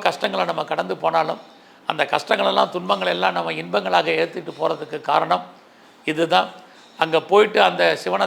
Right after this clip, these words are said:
தரிசனம் பண்ணும் பொழுது, நாம் பட்ட கஷ்டங்களெல்லாம் மறந்து, கவலைகளெல்லாம் மறந்து, நம்மளை அறியாத மகிழ்ச்சி, சந்தோஷம், ஒரு ஆத்ம பலம், ஒரு ஆன்ம நம்பிக்கை நமக்கு கிடைக்கிறதுக்கு காரணம் அந்த இறைவன், ஈசனுடைய அனுகூலம்தான்.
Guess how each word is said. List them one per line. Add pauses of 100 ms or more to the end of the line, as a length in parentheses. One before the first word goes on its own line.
தரிசனம்
பண்ணும்
பொழுது, (580)
நாம்
பட்ட (140)
கஷ்டங்களெல்லாம்
மறந்து, (100)
கவலைகளெல்லாம்
மறந்து, (680)
நம்மளை
அறியாத (140)
மகிழ்ச்சி, (140)
சந்தோஷம், (1200)
ஒரு (200)
ஆத்ம (100)
பலம், (440)
ஒரு (160)
ஆன்ம (100)
நம்பிக்கை (520)
நமக்கு
கிடைக்கிறதுக்கு (120)
காரணம் (460)
அந்த (160)
இறைவன், (140)
ஈசனுடைய
அனுகூலம்தான்.